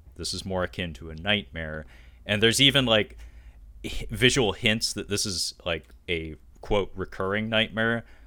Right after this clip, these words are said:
in the form of the person who is injured or dead falling in this hallway. There's a couple of frames of it that keep repeating.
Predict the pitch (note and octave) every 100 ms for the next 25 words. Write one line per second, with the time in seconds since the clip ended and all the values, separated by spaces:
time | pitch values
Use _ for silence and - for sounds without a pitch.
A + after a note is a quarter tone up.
0 | - - G#2+ G#2 B2+ C3 B2 G#2+ G#2 -
1 | G#2+ C#3 C#3 - A#2 G#2 A#2 G#2+ F#2+ F#2+
2 | F#2+ E2+ - - - - - B2 A2 G#2
3 | G2+ F2 A2 G#2+ G2 F2 - - - A2
4 | A2+ G#2 F#2+ F2 E2+ - G#2+ G2 F#2+ F2+
5 | E2 - - - - A2 G#2+ - C3+ B2
6 | A2 - F#2+ A2 A2 A#2+ B2+ G#2 G#2 A#2
7 | G#2 F#2+ - F#2+ F#2+ A#2+ C#3+